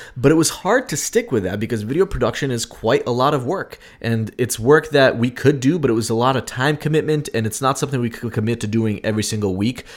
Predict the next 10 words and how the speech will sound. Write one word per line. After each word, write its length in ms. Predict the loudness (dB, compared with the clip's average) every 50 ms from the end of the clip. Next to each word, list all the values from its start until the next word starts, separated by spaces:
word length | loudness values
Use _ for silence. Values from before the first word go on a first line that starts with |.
| -20 -18 -10 -4 0
We 120 | 0 0
decided 520 | 0 0 2 4 4 4 4 2 0 -4 -10 -8
audio, 560 | -4 -2 0 2 4 6 6 6 4 2 -2 -12 _ -6 -2
and, 160 | -2 0 2
and 140 | 2 2 2
this 140 | 2 2 0
is 120 | -4 -2
kind 220 | 0 0 2 2 2
of 140 | 2 2
the 180 | 2 2 2